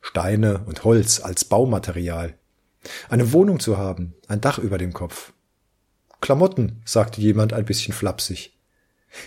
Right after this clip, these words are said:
Die Familie wurde natürlich auch genannt und Freunde. Weil wir mit denen auch kommunizieren wollen und müssen, dachte ein Kind an Worte, Sprache. Und dann ging es sogar noch an abstrakte Begriffe.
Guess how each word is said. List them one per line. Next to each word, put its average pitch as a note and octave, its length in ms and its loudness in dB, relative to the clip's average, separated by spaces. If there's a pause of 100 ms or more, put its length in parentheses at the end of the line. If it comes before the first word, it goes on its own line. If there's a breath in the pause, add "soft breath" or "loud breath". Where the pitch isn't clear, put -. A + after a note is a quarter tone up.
Die - 80 -4
Familie A#2+ 540 4
wurde G2 200 4
natürlich A2 580 2
auch G#2+ 260 -2
genannt F2+ 500 -4 (220)
und B2 140 -4
Freunde. G2+ 640 0 (1120 loud breath)
Weil G#2+ 220 4
wir A2 80 4
mit G#2 320 -2
denen C3+ 400 6
auch G2 320 2
kommunizieren G#2 960 2
wollen G2+ 340 2
und F#2 240 -6
müssen, G#2+ 320 0 (260 loud breath)
dachte A#2 360 -2
ein A#2 160 -2
Kind G#2+ 500 -2
an A#2+ 240 -4
Worte, A#2+ 480 -4 (160)
Sprache. G#2+ 720 -2 (880 soft breath)
Und C3 240 2
dann D#3+ 120 6
ging F3+ 160 0
es F3 140 2
sogar D3+ 240 2
noch D3+ 220 -2
an C3 140 -4
abstrakte - 600 -4
Begriffe. - 560 -6